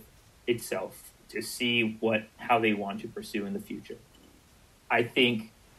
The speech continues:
I'm a personal belief where I think that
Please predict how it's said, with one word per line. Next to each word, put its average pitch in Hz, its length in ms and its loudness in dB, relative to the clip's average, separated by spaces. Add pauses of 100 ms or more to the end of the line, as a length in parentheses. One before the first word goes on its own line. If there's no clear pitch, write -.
(220)
I'm 170 260 6
a 180 60 10
personal 143 440 4
belief 107 440 2
where 101 180 -4
I 117 180 4
think 113 340 -4
that 104 240 0